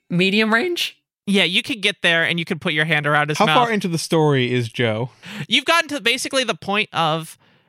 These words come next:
Speaker 2: he's, he's told about how, um, how, how you, the, f-, the fight with, with Weaver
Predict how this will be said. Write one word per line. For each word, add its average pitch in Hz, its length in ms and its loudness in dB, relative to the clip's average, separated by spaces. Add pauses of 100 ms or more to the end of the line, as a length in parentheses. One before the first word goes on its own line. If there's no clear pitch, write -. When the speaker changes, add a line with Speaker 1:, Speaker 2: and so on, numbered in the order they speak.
(140)
Speaker 2:
he's, 240 400 -2
he's 196 240 -4
told 180 420 -2
about 160 440 -2
how, 147 640 -2
um, 143 420 -4 (400)
how, 151 220 -4
how 165 100 0
you, 143 300 -2 (520)
the, 135 60 -14
f-, - 220 -20
the - 80 -14
fight - 200 -2
with, - 140 -12 (160)
with 143 220 -10
Weaver 233 580 0